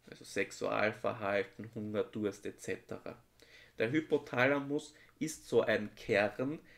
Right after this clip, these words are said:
das heißt eine Struktur, die aus grauer Substanz besteht, aber eingebettet ist in die weiße Substanz des umgebenden Gehirns.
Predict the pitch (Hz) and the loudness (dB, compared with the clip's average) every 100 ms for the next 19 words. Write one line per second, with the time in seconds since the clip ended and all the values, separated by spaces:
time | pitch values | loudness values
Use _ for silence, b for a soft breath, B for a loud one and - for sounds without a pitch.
0 | B 113 113 113 113 123 107 107 - - | B -4 2 4 4 2 -4 -4 -6 -8
1 | - - - 120 151 156 107 90 - - | -8 -14 -8 6 6 6 2 2 0 -4
2 | - 95 113 131 92 - - 107 104 143 | 2 6 6 4 -2 -6 -12 -4 -4 -4
3 | - - _ _ _ _ - 98 - 101 | -10 -18 _ _ _ _ -6 -6 -6 -2
4 | 117 190 - B B B 113 113 104 - | -2 -2 -8 B B B -2 2 2 0
5 | - - 110 139 151 - 120 120 135 127 | -4 4 4 4 2 6 6 6 2 -4
6 | - 113 117 b b _ - 117 131 123 | -6 -8 -8 b b _ -4 -2 0 -2
7 | 113 90 90 - 110 - 110 - - 101 | 2 4 4 0 -10 -8 -10 -10 -12 -6
8 | 95 107 - - 95 - 104 - 98 104 | -4 -6 -8 -6 -6 -8 -12 -6 -2 4
9 | 120 120 123 120 123 131 131 87 - - | 4 4 -4 0 0 4 4 4 -6 -16